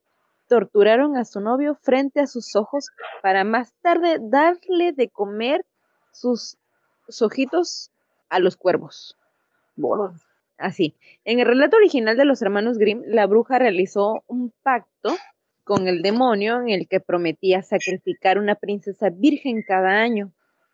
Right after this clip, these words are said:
Speaker 1: en nombre del Señor de las Tinieblas. Sin embargo, en el relato original, la princesa fue abusada tanto física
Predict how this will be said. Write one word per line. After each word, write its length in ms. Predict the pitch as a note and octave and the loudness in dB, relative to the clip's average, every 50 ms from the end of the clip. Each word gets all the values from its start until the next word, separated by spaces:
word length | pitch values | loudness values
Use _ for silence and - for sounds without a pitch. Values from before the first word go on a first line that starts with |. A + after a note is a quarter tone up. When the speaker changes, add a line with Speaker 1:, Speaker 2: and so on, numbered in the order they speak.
| _ _ _ | _ _ _
Speaker 1:
en 160 | F3 F3+ F3+ | -10 -6 -4
nombre 300 | F#3 F3+ F#3 F#3 G3 G3+ | -2 -2 0 2 2 2
del 140 | F#3+ E3+ D#3 | 2 0 -2
Señor 280 | - E3 E3 E3 E3 E3+ | -6 -8 -6 -4 -2 -2
de 100 | E3 D#3+ | -2 -2
las 180 | D#3+ E3 D3 - | -4 -6 -10 -8
Tinieblas. 600 | _ E3 D#3+ E3 F3+ G3+ G#3 F3+ - - F3+ - _ _ _ _ _ _ _ _ _ _ _ _ _ | _ -8 -6 -4 -2 -2 -2 -4 -6 -10 -16 -18 _ _ _ _ _ _ _ _ _ _ _ _ _
Sin 200 | _ D4+ D#4+ D#4 | _ 0 2 4
embargo, 380 | E4 D4 C#4 C4+ B3+ B3+ B3+ C4 | 4 4 4 2 2 2 2 2
en 80 | C4 B3+ | 0 0
el 100 | A3+ G#3 | -2 0
relato 380 | G3+ G3+ G3+ G3+ G3 - - | 2 4 4 4 2 2 2
original, 680 | A#3 A#3 A#3 A3 A#3+ B3+ B3 A#3 A3 A3+ B3+ C#4+ B3 A#3+ | 2 2 2 0 -2 -4 -2 0 0 0 0 0 0 -2
la 80 | G#3 | -2
princesa 560 | G3+ - F#3+ G3+ G3+ E3+ G#3 G3+ - A3+ G#3+ | -2 -2 -6 -6 -4 -4 -6 -4 -4 -4 -6
fue 160 | - _ A3 G#3+ | -4 _ 2 2
abusada 640 | A3 A3 A#3+ B3 G#3+ - - A#3+ A#3 A3 A3 A3 | 2 2 2 -2 -4 -4 -2 -2 0 2 0 -2
tanto 500 | - _ G3 F3+ F#3 F3 _ _ F#3+ G3 - _ | -2 _ -6 -6 -6 -8 _ _ -12 -12 -10 _
física 580 | C#4+ D4+ - _ D#4+ D#4 - _ D4+ D4+ D4+ | -4 -4 -2 _ -6 -6 -4 _ -6 -6 -6